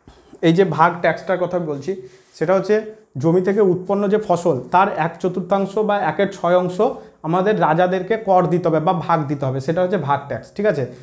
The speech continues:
তাছাড়া রাজার যে খাস জমি, মানে খাস জমি মানে যেখানে ভালো ফসল হয়,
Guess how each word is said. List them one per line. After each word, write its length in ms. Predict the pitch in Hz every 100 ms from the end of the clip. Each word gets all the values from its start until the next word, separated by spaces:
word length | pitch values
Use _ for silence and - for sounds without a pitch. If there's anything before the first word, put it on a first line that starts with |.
| - -
তাছাড়া 320 | 165 202 208
রাজার 340 | 175 160 190
যে 100 | 185
খাস 380 | 214 - 180 175
জমি, 320 | 156 170 165
মানে 200 | 156 170
খাস 320 | 175 160 170 165
জমি 200 | 196 202
মানে 180 | 202
যেখানে 240 | 185 185 190
ভালো 280 | 160 170 180
ফসল 260 | 165 180 147
হয়, 140 | 135